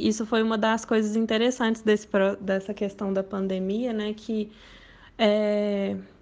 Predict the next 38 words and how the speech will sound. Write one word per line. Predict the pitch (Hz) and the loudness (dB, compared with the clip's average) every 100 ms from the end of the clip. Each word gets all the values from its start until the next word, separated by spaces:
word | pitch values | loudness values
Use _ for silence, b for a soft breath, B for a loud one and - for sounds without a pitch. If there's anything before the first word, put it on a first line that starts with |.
| - | -4
é | 226 | 0
uma | 240 285 339 | 0 0 0
certa | 277 233 233 | 0 0 2
aceitação | 226 226 226 214 202 214 208 | 0 0 2 2 2 0 0
de | 208 | 0
uma | 208 | 0
realidade | 196 196 202 190 196 | 2 2 2 2 0
difícil, | 190 214 - 226 262 285 - | 0 -4 -2 0 2 0 0
né, | 226 220 285 - - - | 2 2 -2 -6 -12 -4
desse | 196 190 | -2 -2
momento | 202 196 196 196 | -2 -2 -2 -2
que | 208 | -2
a | |
gente | 196 190 | -4 -2
tá | 202 | -4
passando, | 196 196 196 - 220 302 285 | 0 0 0 -4 -4 -2 0
mas | 247 247 | 0 2
ao | 233 | 2
mesmo | 240 247 247 | 0 -2 -4
tempo | 240 220 226 240 | -2 0 0 0
é | 233 | 2
uma | 233 | 2
descoberta | 226 - 233 226 226 247 | -2 -2 0 2 0 -2
de | 214 | 0
outras | 220 254 262 262 | 0 0 -2 -2
possibilidades, | - 226 220 220 233 220 196 185 180 | -2 -4 -2 -2 -2 -2 -2 -2 -2
né? | 190 190 190 b b b | -2 -2 -6 b b b
Eu | 220 202 | 2 2
descobri | 202 - 214 208 214 | 2 0 2 4 2
a | |
possibilidade | 214 208 208 208 208 196 196 | 2 -2 0 2 4 4 4
do | 190 | 4
atendimento | 196 202 202 196 190 190 | 2 2 2 2 0 2
online | 202 196 185 190 208 | 2 2 2 2 2
e | 208 | 2
eu | 202 | 0
tô | 196 | 2
amando. | 202 202 220 196 196 202 208 | 4 4 4 2 2 0 -2